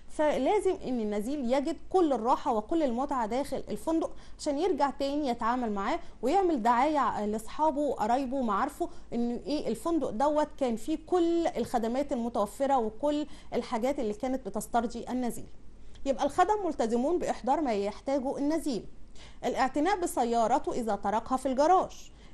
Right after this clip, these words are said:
أن يلمعوا الحذاء إذا تركوا خارج الغرفة. يبقى أنا بجد في بعض الفنادق إن درجة استرضاء النزيل بتبقى درجة عالية جدًا، حتى درجة إنه بيلمع الحذاء بتاع النزيل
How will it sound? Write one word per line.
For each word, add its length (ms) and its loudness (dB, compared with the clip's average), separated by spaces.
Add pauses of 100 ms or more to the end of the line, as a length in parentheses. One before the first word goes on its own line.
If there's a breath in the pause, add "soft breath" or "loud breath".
(180 loud breath)
أن 140 2
يلمعوا 480 4
الحذاء 500 0
إذا 180 2
تركوا 460 0
خارج 380 -2 (120)
الغرفة. 360 0 (320 loud breath)
يبقى 180 0
أنا 240 4
بجد 200 2
في 240 -6
بعض 240 6
الفنادق 560 -2
إن 200 -2
درجة 340 2
استرضاء 480 -2
النزيل 460 -2 (220 loud breath)
بتبقى 320 -2
درجة 260 2
عالية 260 2
جدًا، 360 -4
حتى 420 -2
درجة 340 2 (100)
إنه 200 -2
بيلمع 580 0
الحذاء 380 0
بتاع 280 0
النزيل 420 -2